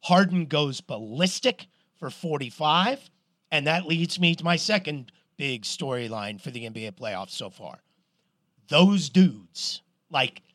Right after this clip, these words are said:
you know, if you're that guy, they are, the, the, the that guys are having that guy kind of performances. And we've seen it. You saw Jimmy Butler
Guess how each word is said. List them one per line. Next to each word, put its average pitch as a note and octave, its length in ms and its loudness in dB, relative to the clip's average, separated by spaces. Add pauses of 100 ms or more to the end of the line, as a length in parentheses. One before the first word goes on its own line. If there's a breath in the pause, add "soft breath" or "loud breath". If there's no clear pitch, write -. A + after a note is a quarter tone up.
(480)
you C#3+ 160 -10
know, G2 240 -12
if D3+ 180 -6
you're F3 200 4 (140)
that D3+ 200 0 (120)
guy, B2 520 2 (480)
they F#3+ 160 4
are, D#3+ 180 2 (140)
the, B2+ 160 -6 (100)
the, E3+ 160 -6 (100)
the C#3+ 260 0
that D#3 300 0
guys F3+ 540 2 (300)
are D3+ 120 2
having C#3+ 420 0 (240)
that D#3 240 2 (120)
guy C3 440 2
kind B2+ 220 -4
of G#2 140 -12
performances. G#2 800 -12 (460)
And C3 160 -4
we've F3+ 160 4
seen C3+ 320 -6
it. - 80 -20 (480)
You F#3 120 2
saw F3 320 2
Jimmy D#3 300 0
Butler B2+ 580 0